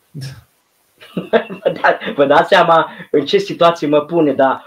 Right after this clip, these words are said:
o să râs, domnul Alexandru. Uite, domnul, domnul sau cine-i în spatele credinței ortodoxe, o să risc. Uh, foarte bună întrebarea și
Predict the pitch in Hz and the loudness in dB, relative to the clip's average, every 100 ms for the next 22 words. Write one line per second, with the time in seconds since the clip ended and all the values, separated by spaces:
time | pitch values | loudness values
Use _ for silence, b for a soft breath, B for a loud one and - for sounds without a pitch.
0 | B - 160 - 240 269 151 190 156 135 | B 2 2 4 2 0 -2 -2 0 -2
1 | 117 135 113 98 95 85 B B 226 - | -2 -2 -4 -4 -8 -12 B B -2 0
2 | 202 226 190 147 120 165 180 135 113 98 | 2 2 0 -6 -6 -2 -2 0 -2 -6
3 | - 113 - 135 123 - 165 139 117 104 | -10 -20 -8 -2 -2 -2 -4 -2 -4 -10
4 | - 151 - 147 143 127 127 117 151 147 | -12 -10 -2 -2 -2 -8 -8 -6 -6 -2
5 | 120 120 120 127 - 95 b b - 160 | -4 -2 -2 -4 -6 -8 b b -2 0
6 | 220 247 226 - - - _ b b b | 0 0 -4 -10 -16 -20 _ b b b
7 | b b _ 123 131 123 123 - 220 240 | b b _ 4 6 6 2 2 2 2
8 | 185 156 160 139 131 120 113 151 170 156 | -2 -2 0 0 0 0 0 0 0 -2
9 | 135 127 | -4 -8